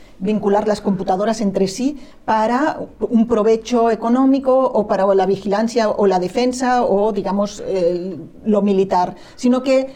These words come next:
a la vez aparecen todas estas personas que están atrás de las máquinas, pensando, jugando, armando, y, y bueno, que son lo, la, las, las estudiantes, las, la, la, las investigadoras,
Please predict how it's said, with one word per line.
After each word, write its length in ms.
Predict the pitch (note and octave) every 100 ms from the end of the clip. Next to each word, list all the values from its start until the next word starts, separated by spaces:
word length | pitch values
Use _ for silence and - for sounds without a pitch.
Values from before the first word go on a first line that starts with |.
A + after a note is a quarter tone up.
| -
a 120 | G#3+
la 100 | A3
vez 240 | C4+ E4+ D4
aparecen 560 | A#3+ A#3 C4+ C#4+ C4+
todas 340 | A#3+ A#3+ C4 B3
estas 640 | A#3+ - B3 A#3 - - - - - _ -
personas 580 | G3 - C4+ C#4 C#4+ C#4+
que 80 |
están 300 | G3 - A#3
atrás 560 | G#3+ G#3+ A3+ A#3 A#3 - - -
de 160 | F#3+ F#3+
las 160 | F#3+ A3+
máquinas, 560 | B3+ C4 C4 C4+ C4+ - -
pensando, 600 | G3+ G3+ C#4+ C4+ C4 C4
jugando, 680 | C4 F#3+ G#3+ C4 B3+ C4 C4 - -
armando, 680 | G3+ G3+ A3 B3+ C4 C4 C4+ -
y, 400 | G3+ G#3+ G3+ F#3
y 60 | G3+
bueno, 240 | E4 A#4
que 100 | A#3
son 680 | C#4 D4 D#4 A#3 F#3+ F3 G3+
lo, 260 | F#3 F3 F3+
la, 280 | F3+ F3+
las, 500 | D#3 F#3 F#3 F#3 -
las 180 | G3 F3+
estudiantes, 640 | G3 G3 G#3 A#3+ B3+ B3+
las, 320 | F#3+ E3+ F3+ F#3+
la, 320 | E3+ F3 F3
la, 360 | - F#3 F3 -
las 360 | F#3+ F3 F#3
investigadoras, 880 | F#3+ F#3 F3+ F3 F#3+ B3 C4 C4 C4